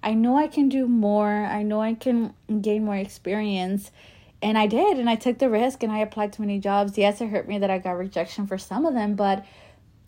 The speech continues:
now that I'm here and I have done a lot of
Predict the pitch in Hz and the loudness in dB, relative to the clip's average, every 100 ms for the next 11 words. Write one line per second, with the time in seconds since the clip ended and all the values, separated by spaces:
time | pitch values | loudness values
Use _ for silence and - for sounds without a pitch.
0 | - 226 226 233 240 226 208 202 190 233 | -2 4 6 6 4 2 0 -2 -2 0
1 | 262 233 214 208 202 196 196 196 196 190 | 2 2 0 -2 -4 -2 -2 0 -2 0
2 | 190 196 - 190 185 185 180 | -2 -2 -6 -4 -2 0 -2